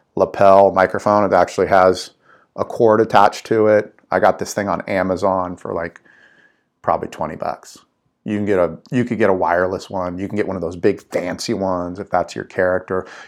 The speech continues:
You can get lights. You can get a green screen. They actually have, like, green screen light microphone kits on Amazon that you can get for, like, two hundred bucks. So if you're,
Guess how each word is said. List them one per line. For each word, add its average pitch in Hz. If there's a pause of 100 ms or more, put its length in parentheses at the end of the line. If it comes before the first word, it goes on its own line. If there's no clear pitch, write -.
You 117
can 117
get 98
lights. 92
You 127
can 123
get 170
a 170
green 196
screen. - (640)
They -
actually 117
have, 98
like, 90
green 113
screen 104
light 92 (480)
microphone 98
kits -
on 82
Amazon 90
that -
you 104
can 101
get 98
for, 92
like, -
two 104
hundred 82
bucks. - (520)
So 87 (180)
if -
you're, 87